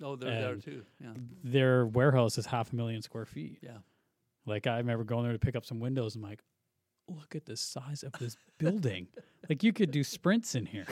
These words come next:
Speaker 2: <laughs> Like
Speaker 1: Yeah, there, uh, th-, there could be another Campbell Heights, uh, commercial district, and it would get filled up very
Speaker 2: Yeah.
Speaker 1: quickly. There's so much demand for that.
Speaker 2: Yeah, that, that's the one thing I always find interesting is, like, they always, their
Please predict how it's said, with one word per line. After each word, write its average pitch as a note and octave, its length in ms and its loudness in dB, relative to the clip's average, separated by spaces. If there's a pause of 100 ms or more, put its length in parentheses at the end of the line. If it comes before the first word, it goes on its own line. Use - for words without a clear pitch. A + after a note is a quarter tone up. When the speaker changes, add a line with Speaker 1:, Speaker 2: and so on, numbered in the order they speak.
(120)
Speaker 2:
<laughs> - 340 4
Like - 320 0
Speaker 1:
Yeah, C#3 140 -6 (140)
there, F3+ 300 0
uh, F3 80 -2
th-, E3 120 -6 (100)
there E3 140 -2
could F3 180 -6
be D3+ 100 2
another D3 280 -6
Campbell A#2 560 -8
Heights, - 460 -10 (460)
uh, B2 500 -10 (520)
commercial C#3+ 380 -8
district, - 540 -12 (440)
and C#3 80 -8
it B2+ 40 -4
would C3 140 -6
get C3+ 140 -4
filled C3+ 240 -2
up A#2 140 -6 (640)
very C#3+ 240 0
Speaker 2:
Yeah. C3+ 220 6
Speaker 1:
quickly. - 200 -12 (100)
There's C#3+ 240 -2
so D#3+ 380 -4
much C#3+ 260 -10
demand A#2 320 -12
for B2+ 100 -18
that. - 180 -20 (240)
Speaker 2:
Yeah, C#3+ 160 6
that, E3+ 200 2
that's A3+ 200 2
the D4+ 60 0
one B3 160 6
thing A#3 160 4
I G3 60 6
always F3+ 180 6
find C3+ 240 2
interesting C3+ 480 -2
is, G#2 160 -6
like, A2 160 -6
they B2+ 260 0
always, C#3+ 340 2
their A#2+ 140 -2